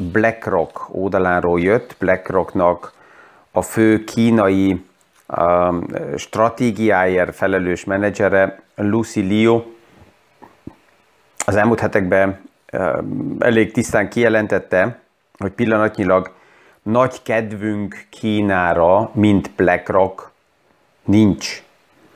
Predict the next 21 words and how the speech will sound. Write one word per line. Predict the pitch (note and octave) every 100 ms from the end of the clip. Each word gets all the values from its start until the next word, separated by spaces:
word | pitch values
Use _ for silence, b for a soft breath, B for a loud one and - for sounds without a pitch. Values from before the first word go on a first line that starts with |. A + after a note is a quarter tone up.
| B B B B B B B B B
Túl | B2 A#2 A#2
erősek | A2+ A2+ A2+ G#2 A2+ G#2 - -
a | G2 F#2+ F#2+ F2 B B B
beavatkozások, | B F#2+ A#2 A#2+ A#2 - G2 G2 F#2+ - F#2+ F2+ - -
kiszámíthatatlanak | - A2+ A2 G2+ G2 G2 F#2 G2 F#2 G2 F2+ F2 -
a | G#1+ E2 D#2 -
lépések. | F#2+ A2+ A2+ G#2 F#2 - F2 - - _ _ _ B B B B _ _ _ _ _ _ _ _ _ _
Ez | A#2 -
persze | C3+ C3 A#2
nem | A#2+ B2+
azt | A#2+ B2
jelenti, | G#2+ F#2+ F#2 G#2+
hogyha | G#2 G#2 G2+
BlackRock | G#2+ A2+ - F2+
azt | G#2 G#2+
mondja, | A2 G2+ G2
hogy | F#2
most | F#2 -
nincsen | G#2+ G#2 F#2+ F2+
kedvünk | A2 G2+ F2+ F#2+ F2+
Kínára, | - G#2+ G#2 G2+ F2+ E2+ F2 F2 F#2